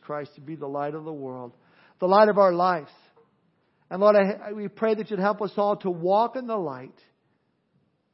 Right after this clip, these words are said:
as You were in the light, Lord. Not allow the darkness of the world to interfere in our lives. And finally, Lord, Lord, we want to pray if there's anyone here that has allowed the things in this world to get in their way,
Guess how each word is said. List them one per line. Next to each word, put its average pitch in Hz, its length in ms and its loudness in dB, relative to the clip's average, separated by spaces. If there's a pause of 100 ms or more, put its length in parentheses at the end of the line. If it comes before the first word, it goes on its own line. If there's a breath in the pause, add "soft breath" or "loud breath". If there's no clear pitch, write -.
as 139 180 -16
You 151 120 -8
were 143 120 -4
in 131 60 -12
the 131 80 -10
light, 123 300 -14
Lord. 135 200 -10
Not 170 200 -4
allow 175 260 -2
the 160 120 -6
darkness 156 500 -8
of 160 80 -18
the 156 100 -12
world 139 300 -8
to 139 60 -12
interfere 139 720 -12 (540 soft breath)
in 143 120 -10
our 131 140 -6
lives. 123 300 -16 (1040 soft breath)
And 151 180 -10
finally, 180 300 0
Lord, 151 380 -2 (640)
Lord, 151 160 -4
we 156 100 -6
want 147 240 -6
to 143 40 -10
pray 139 320 -10
if 139 100 -12
there's 135 160 -12
anyone 160 440 -10
here 131 260 -16 (1000 soft breath)
that 160 100 0
has 147 100 -6
allowed 180 600 4
the 160 80 -8
things 185 360 -8
in 170 80 -10
this 160 200 -12
world 165 240 -6
to 156 80 -10
get 160 180 -8
in 165 120 -14
their 156 120 -8
way, 139 240 -12